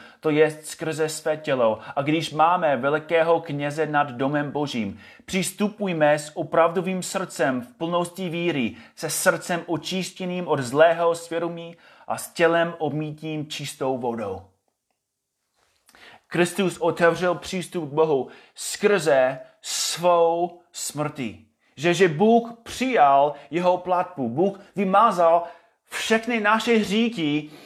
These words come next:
díky němu. A kvůli tomu jsme tak čistí a spravedliví v Božích očích, že se na nás dívá stejně, jako se dívá na svého vlastního syna.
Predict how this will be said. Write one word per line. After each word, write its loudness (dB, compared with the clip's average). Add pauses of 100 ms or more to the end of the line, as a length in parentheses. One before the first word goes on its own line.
(140)
díky -4
němu. -4 (1000)
A 0
kvůli 2
tomu 2
jsme -8
tak -4
čistí -6
a -2
spravedliví -4 (1000)
v -8
Božích 2
očích, -6 (360)
že 2
se -2
na 2
nás 2
dívá 4
stejně, -4
jako 0
se -4
dívá 2
na 0
svého -6
vlastního -4
syna. -14